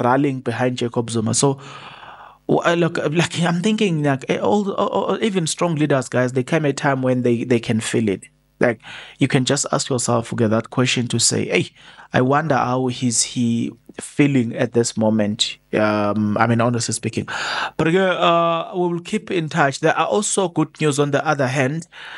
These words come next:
um, that are happening. Uh, but hey, man, I'm thinking to myself, eh,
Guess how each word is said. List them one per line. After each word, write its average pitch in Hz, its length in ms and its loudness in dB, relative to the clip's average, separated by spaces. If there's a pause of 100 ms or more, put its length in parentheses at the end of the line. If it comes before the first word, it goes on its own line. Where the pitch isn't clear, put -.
(180)
um, 127 600 0 (100)
that 143 120 2
are 135 80 2
happening. 120 760 -2
Uh, 120 80 2 (140)
but 147 180 0
hey, 170 240 4
man, 113 200 2
I'm 117 140 -2
thinking 143 340 2
to - 80 -4
myself, 117 400 2
eh, 135 120 4